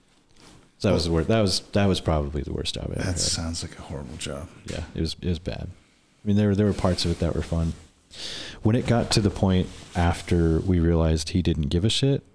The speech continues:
Speaker 1: and he thought that we should just be able to do everything and was never going to hire more people and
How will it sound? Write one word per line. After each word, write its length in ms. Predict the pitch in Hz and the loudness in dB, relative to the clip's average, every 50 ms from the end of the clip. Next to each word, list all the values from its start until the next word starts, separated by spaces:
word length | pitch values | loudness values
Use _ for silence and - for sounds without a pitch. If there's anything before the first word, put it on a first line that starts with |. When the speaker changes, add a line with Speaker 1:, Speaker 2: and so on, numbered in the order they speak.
| _ _ - | _ _ -4
Speaker 1:
and 140 | 85 82 | -2 -2
he 140 | 78 - 87 | 0 0 0
thought 240 | - - 90 85 - | 2 2 0 0 2
that 100 | - 85 | 0 0
we 100 | 73 85 | 0 0
should 180 | 80 - 85 78 | 0 0 -2 -2
just 180 | 80 85 82 - | -2 -2 0 2
be 120 | 90 85 | 2 2
able 160 | 82 78 80 | 2 2 0
to 60 | 80 | 0
do 200 | 76 - 85 80 | 0 0 0 2
everything 600 | 78 78 80 90 92 - - 107 104 110 110 107 - - - - - | 2 2 2 2 0 2 2 2 4 4 2 0 -2 -6 -12 -4 0
and 440 | 92 87 85 82 80 78 80 80 82 - | 2 2 4 4 2 2 0 -2 -2 -4
was 240 | - 87 90 82 78 | -2 0 0 2 2
never 360 | 87 82 80 82 80 92 90 | 2 2 2 4 4 2 2
going 400 | 82 - 87 85 85 85 85 85 - | 2 2 2 4 4 2 2 0 0
to 340 | - - 87 82 80 80 | 0 0 2 2 4 2
hire 260 | 78 - 90 85 85 82 | 2 2 2 2 2 2
more 180 | 85 82 82 | 2 0 0
people 540 | - - 98 98 - 120 123 127 131 131 - - - | 2 0 0 2 2 2 2 2 0 -2 -4 -2 0
and 400 | 92 85 85 80 80 80 80 | 2 2 2 2 2 0 -2